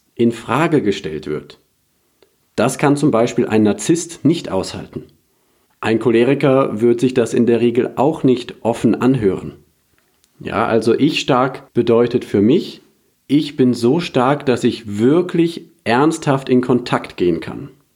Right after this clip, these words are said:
Denn stell dir mal vor, du hast mit einem ich schwachen Menschen zu tun. Du weißt nie genau, was er wirklich denkt. Denn bevor er dir seine Meinung sagt, hat er schon dreimal drüber nachgedacht,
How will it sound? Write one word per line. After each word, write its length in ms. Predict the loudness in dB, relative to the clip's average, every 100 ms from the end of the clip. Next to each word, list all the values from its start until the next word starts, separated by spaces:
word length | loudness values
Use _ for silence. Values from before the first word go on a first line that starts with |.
| _ _ _
Denn 140 | 0 2
stell 240 | 2 2
dir 100 | 4
mal 140 | 2 2
vor, 280 | 2 2
du 160 | 2 0
hast 220 | 0 0
mit 120 | -2
einem 280 | 2 2 2
ich 240 | 2 -2 -2
schwachen 360 | -4 -2 0
Menschen 360 | 0 0 -4 -6
zu 140 | -6
tun. 340 | -8 -6 -6 -8 _ _ _ _ _ _
Du 120 | 0 2
weißt 340 | 2 0 0
nie 280 | 2 2 2
genau, 560 | 0 2 -2 -2 -6 -14 _ _ _
was 200 | -4 -2
er 140 | 0 2
wirklich 420 | 2 0 -4 -2
denkt. 420 | -2 -2 -8 -20 _ _ _ _ _ _ _ _ _ 0
Denn 500 | 2 2 0 -8 -20 _ _ _ -2
bevor 560 | -2 0 0 0 2
er 160 | 2 0
dir 400 | 0 0 2 0
seine 360 | 0 0 2
Meinung 460 | 2 4 4 4 2
sagt, 500 | 0 -4 -4 -8 -20 _ _ _ _
hat 180 | -4 -2
er 80 | 0
schon 220 | 0 0
dreimal 500 | 2 0 2 2 2
drüber 260 | 2 2 2
nachgedacht, 720 | 2 0 -4 -2 -2 -4 -16